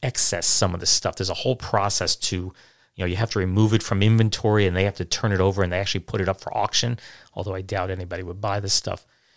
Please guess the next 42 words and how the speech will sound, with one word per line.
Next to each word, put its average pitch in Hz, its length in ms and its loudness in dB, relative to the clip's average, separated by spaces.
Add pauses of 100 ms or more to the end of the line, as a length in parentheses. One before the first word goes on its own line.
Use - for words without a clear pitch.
(320)
And, 131 560 6
uh, 120 180 4
so 135 160 2
I, 131 80 2 (240)
so - 160 2
I'm 180 180 2
going 120 280 6
through 110 120 -2
my 110 100 4
back 101 280 2
room, 104 140 4
taking 104 340 0
inventory, 101 420 2
trying 98 180 -4
to - 60 -12
figure 104 160 2
out 90 80 0
what 104 140 0
I 107 40 4
wanna 98 200 2
get 92 140 -4
rid 117 180 6
of. 90 200 6 (500)
And 127 260 2
for - 100 -4
some 214 300 4
reason, 165 260 4
I 101 80 4
just 120 220 -2
put - 160 -2
a, 101 240 4 (100)
a 101 40 0
little 107 260 0
film 135 320 2
strip - 220 -2
projector 90 500 -4
on 104 120 -2
the 92 60 -2
corner 101 300 -2
of 92 100 -2
my 90 140 -2
desk. 104 400 0